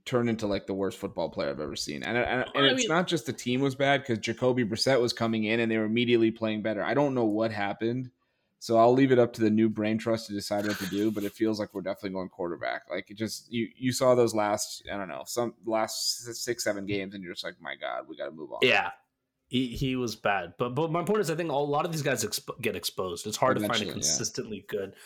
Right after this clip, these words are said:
Speaker 2: like, Josh Freeman had two good years and then went to shit, right? So
Speaker 1: Well, that'll be the fun thing with Purdy, 'cause he had the bad elbow injury, came back,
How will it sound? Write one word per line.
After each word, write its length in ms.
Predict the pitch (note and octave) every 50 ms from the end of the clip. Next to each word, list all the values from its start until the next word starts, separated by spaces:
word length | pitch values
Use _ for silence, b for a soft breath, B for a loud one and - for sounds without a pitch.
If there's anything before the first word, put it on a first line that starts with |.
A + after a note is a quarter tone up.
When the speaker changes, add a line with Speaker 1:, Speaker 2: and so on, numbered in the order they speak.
| B B B2
Speaker 2:
like, 100 | B2 -
Josh 240 | D3+ C#3 D3 C#3+
Freeman 260 | - - D3+ C#3+ C3 A2
had 140 | G#2+ G#2
two 140 | - - G#2+
good 160 | F#2+ - F2
years 280 | F2+ F2 F2 E2+ E2+ -
and 100 | G2+ F#2+
then 160 | G2 F#2+ F#2+ - _ _ _ _ _ _ _ _ -
went 120 | F#2+ -
to 60 | -
shit, 240 | - - - F#2+ - _ -
right? 180 | F2+ F2 - -
So 200 | - G#2 F2 -
Speaker 1:
Well, 100 | A2 A#2
that'll 140 | A#2 B2+ C#3
be 100 | C#3+ C3+
the 60 | B2
fun 260 | A#2+ - B2 A#2+ A#2
thing 140 | A2 A#2+ A2
with 140 | G#2 G#2+ -
Purdy, 260 | - - A2 G#2 G2+
'cause 140 | F#2+ - G2+
he 80 | G#2 G#2
had 220 | G#2 A2+ A2+ A2+
the 60 | A#2+
bad 260 | G#2+ G2+ G#2+ G#2+ G2+
elbow 280 | G2+ G2+ G2 G2 G2 G2
injury, 320 | G2 G2+ F#2+ G#2 G2+ F#2+
came 340 | F2+ - A#2 A2+ A2+ A2+ A2+
back, 400 | G#2 G#2 G2+ F#2+ F#2+ G2 - -